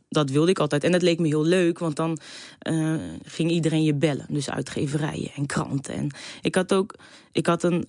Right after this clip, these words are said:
klein, eh, er was een kamer over in het huis van mijn ouders. En dan,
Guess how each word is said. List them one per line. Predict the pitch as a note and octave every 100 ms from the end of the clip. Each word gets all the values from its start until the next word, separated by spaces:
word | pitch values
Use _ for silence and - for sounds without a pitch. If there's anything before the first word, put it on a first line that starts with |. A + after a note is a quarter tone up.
| -
klein, | - E3+ E3 E3+
eh, | D#3+ D#3 D#3+
er |
was | E3+ E3
een | D#3+
kamer | F3+ F3+ G#3+ G3+
over | - G3+ F#3+ G#3+ A3+ - -
in | F3+
het | E3
huis | E3 E3+ -
van | E3+
mijn | -
ouders. | E3+ F3 F3 -
En | - E3
dan, | D#3 E3